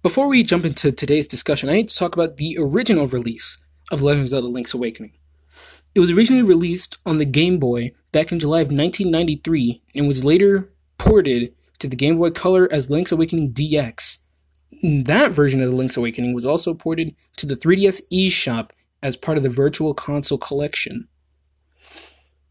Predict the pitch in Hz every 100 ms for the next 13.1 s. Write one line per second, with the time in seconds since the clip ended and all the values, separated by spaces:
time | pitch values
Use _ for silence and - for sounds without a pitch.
0 | _ _ _ _ _ _ _ _ - 170
1 | 269 208 202 202 202 196 - - 165 160
2 | 208 190 175 - - 147 156 - 147 156
3 | 170 147 135 - _ _ _ - 139 127
4 | - - 135 170 180 180 139 - 190 180
5 | 123 113 117 - _ _ _ _ _ _
6 | _ _ _ - 139 147 147 147 147 131
7 | 120 127 131 127 139 202 - - - _
8 | _ _ _ _ - 180 190 185 - -
9 | 117 - 101 117 117 - 151 127 131 156
10 | 151 - 131 117 - 151 135 - - _
11 | _ _ _ _ - 156 175 196 156 139
12 | 156 151 - 135 127 175 185 - 196 190
13 | -